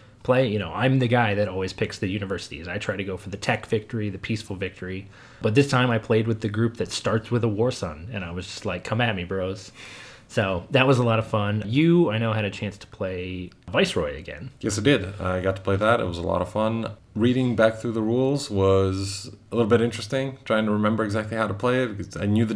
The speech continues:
Speaker 2: general gist of things, but then, like, the actual nuances took me a little while to remember.
Speaker 1: Was it just as overwhelming the second time?
Speaker 2: I don't think so. Partially, like, once I fin-, finished reading the rules, it was easier for me to explain.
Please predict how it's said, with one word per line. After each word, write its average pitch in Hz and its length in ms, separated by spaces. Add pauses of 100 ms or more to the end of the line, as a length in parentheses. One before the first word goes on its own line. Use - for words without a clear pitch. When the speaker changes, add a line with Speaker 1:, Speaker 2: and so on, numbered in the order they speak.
Speaker 2:
general 107 220
gist 104 260
of 104 80
things, 117 340
but 90 140
then, 92 180
like, 90 200 (160)
the 87 220
actual 90 680 (260)
nuances 98 680
took 101 160
me 95 60
a 90 60
little 87 160
while 85 260
to 85 120
remember. 92 520
Speaker 1:
Was 127 180
it 120 60
just 117 260
as 117 140
overwhelming 104 580
the - 20 (100)
second 107 180
time? 113 260 (480)
Speaker 2:
I 135 60
don't 170 260
think 160 180
so. 165 480 (680)
Partially, 131 800
like, 107 200
once 107 320
I 101 240 (200)
fin-, 104 300
finished 107 260
reading 101 220
the 98 60
rules, 98 300
it 90 120
was 90 140
easier 92 220
for 95 120
me 92 80
to 87 80
explain. 104 580